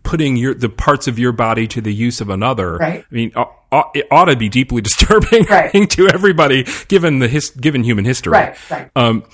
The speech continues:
Speaker 1: and so I could see why y-, someone saying, "Look, it's just you, y-, coercion is just something you cannot introduce at any level." In which case, the, it seems to me this worry about people withdrawing their consent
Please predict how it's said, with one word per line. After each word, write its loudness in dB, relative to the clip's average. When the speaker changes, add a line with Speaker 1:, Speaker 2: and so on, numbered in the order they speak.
Speaker 1:
and 0
so 2
I 0
could -10
see -2
why 0
y-, -8
someone -2
saying, -4
"Look, -2
it's -6
just -4
you, -2
y-, -4
coercion 0
is -2
just -6
something -4
you -2
cannot -2
introduce -4
at -2
any -2
level." -2
In 0
which 0
case, 0
the, 0
it -2
seems -2
to -6
me 0
this -4
worry -2
about -2
people -4
withdrawing -2
their -2
consent -4